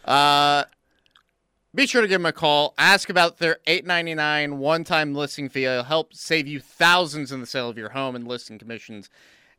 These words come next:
And, uh, you'll be a very happy customer. They give you the same customer service that any realtor would give you, except they save you thousands in listing commissions when it comes to selling your home.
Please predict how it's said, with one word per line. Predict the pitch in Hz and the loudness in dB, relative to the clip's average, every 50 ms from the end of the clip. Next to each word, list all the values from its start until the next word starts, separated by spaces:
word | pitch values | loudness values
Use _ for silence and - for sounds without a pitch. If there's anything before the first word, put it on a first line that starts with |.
| _ - | _ -4
And, | 117 120 117 117 117 117 113 113 | -2 -2 0 0 -2 -2 -4 -4
uh, | 113 110 110 107 107 107 104 101 101 - - _ _ _ _ _ _ _ _ _ _ _ _ _ _ _ _ _ | -4 -4 -2 -2 -4 -4 -4 -4 -6 -8 -10 _ _ _ _ _ _ _ _ _ _ _ _ _ _ _ _ _
you'll | 147 156 139 | -6 -6 -2
be | 117 131 120 | 0 -2 -2
a | 107 | -2
very | 95 _ 135 131 127 123 117 107 98 | -2 _ 0 2 2 2 0 -2 -6
happy | - 107 101 95 - 87 | -6 -8 -8 -8 -8 -14
customer. | - - - - - - 104 | -18 -18 -18 -18 -16 -14 -10
They | 101 107 113 | -8 -6 -6
give | 120 113 | -6 -8
you | 113 113 | -8 -12
the | 104 | -14
same | - - 151 151 147 139 | -8 -4 -2 -2 -2 0
customer | 147 151 143 - - 131 117 | 0 0 0 0 -4 -8 -12
service | - - 127 120 - - | -10 -10 -10 -10 -10 -12
that | - - | -12 -8
any | 143 139 131 117 | -8 -8 -8 -8
realtor | 110 120 123 120 120 - - 120 | -8 -8 -6 -6 -8 -10 -12 -14
would | 113 107 101 - | -14 -14 -12 -12
give | 120 117 107 | -10 -10 -8
you, | 117 113 107 - - _ _ _ _ | -10 -10 -12 -12 -18 _ _ _ _
except | - 107 - - 131 123 - _ | -10 -10 -6 -4 -4 -4 -4 _
they | 123 123 127 123 | 0 0 0 0
save | - - - 131 127 120 | -2 -2 -2 -2 -2 -2
you | 117 117 113 | -4 -8 -10
thousands | - _ _ - 160 165 165 160 139 - 127 120 113 - | -12 _ _ 4 6 6 6 4 0 -4 -8 -10 -10 -12
in | 113 113 | -12 -10
listing | 117 113 - - - 95 92 | -10 -10 -10 -12 -16 -18 -16
commissions | - 98 90 - - 90 - - | -16 -16 -16 -16 -16 -20 -20 -16
when | - 101 - | -16 -16 -16
it | - | -16
comes | - 107 95 - - | -16 -16 -16 -16 -18
to | - | -20
selling | - - 120 107 104 101 95 | -14 -12 -10 -10 -10 -10 -10
your | 95 95 | -12 -6
home. | - 147 170 180 180 165 | -2 0 2 2 0 0